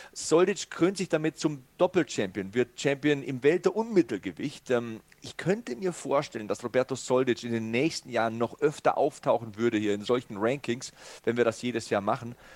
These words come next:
Und ich find's krass. Also wenn man die Top Submissions anschaut, vielleicht habt ihr's ja verfolgt,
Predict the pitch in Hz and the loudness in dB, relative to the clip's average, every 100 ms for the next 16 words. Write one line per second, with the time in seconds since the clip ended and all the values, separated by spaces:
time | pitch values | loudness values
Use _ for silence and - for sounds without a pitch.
0 | - - 127 127 104 - 101 - - - | -16 0 0 0 -6 -8 -8 -8 -8 0
1 | 135 127 - 101 104 113 135 127 123 - | 0 0 -4 -6 -2 0 2 2 0 -4
2 | 143 - - 117 143 - 208 - - 135 | -2 -2 -2 -2 -4 -6 -10 -10 -4 -2
3 | 185 - - 247 - 151 143 143 - 135 | -2 -2 -2 -2 0 0 0 -2 -2 -2
4 | 135 123 - 131 - - | -2 -2 0 0 0 -10